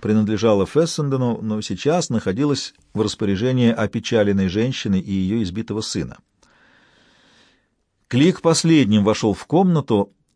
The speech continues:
остановившись на пороге. Фессенден стоял сбоку и придерживал дверь открытой, пока они заходили.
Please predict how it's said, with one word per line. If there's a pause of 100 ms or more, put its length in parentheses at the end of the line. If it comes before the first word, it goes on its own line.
(140)
остановившись
на
пороге. (440)
Фессенден
стоял
сбоку
и
придерживал
дверь
открытой,
пока
они
заходили.